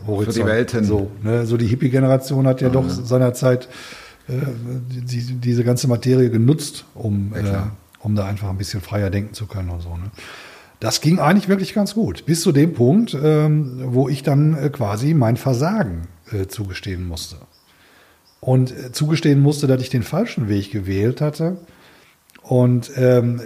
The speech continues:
Speaker 1: eben vor diesem Trümmerhaufen, den ich da irgendwie dreißig Jahre lang produziert hab, nicht natürlich durchweg, aber an vielen Stellen, ähm, im Rückblick natürlich dann, wenn du dich umdrehst und siehst dann irgendwie, äh, dieser trümmerische, <laughs> das zertrümmerte Feld, was hinter dir ist, ne,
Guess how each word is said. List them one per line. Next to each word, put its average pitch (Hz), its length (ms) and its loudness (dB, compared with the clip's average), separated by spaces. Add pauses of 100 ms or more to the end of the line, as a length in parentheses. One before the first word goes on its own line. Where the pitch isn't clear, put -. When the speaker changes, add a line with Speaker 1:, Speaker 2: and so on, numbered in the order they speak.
Speaker 1:
eben 147 260 4
vor 135 200 0
diesem 117 220 2
Trümmerhaufen, 113 720 2
den 107 140 0
ich 107 140 -2
da 104 200 -2
irgendwie 104 380 2
dreißig 101 460 -2
Jahre 104 240 2
lang 101 220 2
produziert 104 600 -2
hab, 151 140 2 (300)
nicht 104 320 2
natürlich 98 380 -4
durchweg, 101 520 0
aber 104 380 0
an 107 160 -4
vielen 120 260 4
Stellen, 117 460 0 (720)
ähm, 120 560 2
im 120 140 0
Rückblick 143 500 2
natürlich 143 440 2
dann, 139 380 2
wenn 127 120 2
du 127 80 6
dich 117 140 -4
umdrehst 147 420 2
und 139 100 2
siehst 139 240 2
dann 131 120 0
irgendwie, 123 580 2
äh, 117 400 0
dieser 120 260 -4
trümmerische, 127 400 -2
<laughs> - 1040 -10
das 131 160 -4
zertrümmerte 131 500 2
Feld, 139 300 2
was 180 140 -2
hinter 185 240 2
dir 156 160 4
ist, 147 200 -2
ne, 135 220 2